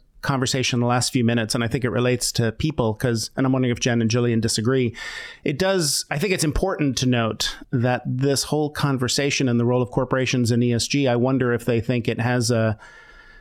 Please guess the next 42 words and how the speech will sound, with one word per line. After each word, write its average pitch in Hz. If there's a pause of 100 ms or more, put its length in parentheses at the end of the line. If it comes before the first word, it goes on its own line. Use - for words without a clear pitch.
(180)
particularly 131 (320)
Western 120
sort 120
of 107
U 123
S 117
European 120
take -
to 110
it. 92
And 120
when 120
we 123
look 131
at 113
the 113
challenge 120
of 110
climate 131
change, 120
of 117
course, 120
it 131
doesn't 117
matter 117
where 110
a 107
ton 117
of 104
C 117
O 113
two 120
emissions 117
come 120
from. 113
They 117
all 113
contribute 113
equally 120
to 123
the 110
problem. 113